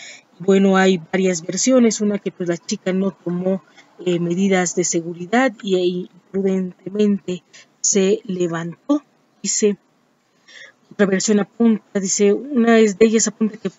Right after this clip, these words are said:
la mujer fue cortada en el abdomen por una lámina, es decir, que la atra-, a la atracción estaba en mal estado. Incluso se señaló que el encargado del juego incitaba a los usuarios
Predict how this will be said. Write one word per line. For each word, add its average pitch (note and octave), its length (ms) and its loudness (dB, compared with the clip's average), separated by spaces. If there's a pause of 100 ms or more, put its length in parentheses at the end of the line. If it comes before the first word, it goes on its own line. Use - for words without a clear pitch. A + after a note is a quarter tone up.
la G#3 160 -2
mujer G3 320 0
fue A3 220 2
cortada G#3+ 440 -2
en G#3 100 6
el G3 120 4
abdomen G#3 480 2
por F3+ 160 -2
una G3+ 180 2
lámina, G3+ 640 2
es F3+ 120 -4
decir, G3+ 360 0 (360)
que G3+ 100 0
la F#3 120 0
atra-, F#3 440 -4
a G3+ 120 -2
la G3 100 -2
atracción F#3 440 0
estaba F#3+ 540 0
en E3+ 320 -6
mal G3 200 2
estado. C4 500 2 (320)
Incluso A3+ 440 2
se - 140 -4
señaló G3 360 2
que G#3+ 100 2
el G3 40 2
encargado F#3+ 600 0
del A#3 140 4
juego A3+ 360 2
incitaba G#3 540 -2
a G3 40 -2
los F#3 200 -6
usuarios G3 560 -2